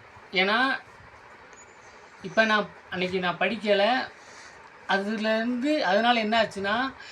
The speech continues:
என்னை சுத்தி ஒரு பத்து பேரோட தான் என்னால பழக முடிஞ்சுச்சு. அப்ப பத்து பேரோட நிலைமைய மட்டும்தான் என்னால கையாளும் அந்த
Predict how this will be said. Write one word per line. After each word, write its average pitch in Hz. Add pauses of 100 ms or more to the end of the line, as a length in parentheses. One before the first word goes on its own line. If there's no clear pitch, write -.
(440)
என்னை 254 (100)
சுத்தி 302 (680)
ஒரு 185 (100)
பத்து 202 (100)
பேரோட 247 (120)
தான் 233
என்னால 196 (120)
பழக 202
முடிஞ்சுச்சு. 151 (1400)
அப்ப 170
பத்து 233
பேரோட 247 (320)
நிலைமைய 226 (1200)
மட்டும்தான் 233 (140)
என்னால 185 (140)
கையாளும் 202 (560)
அந்த 175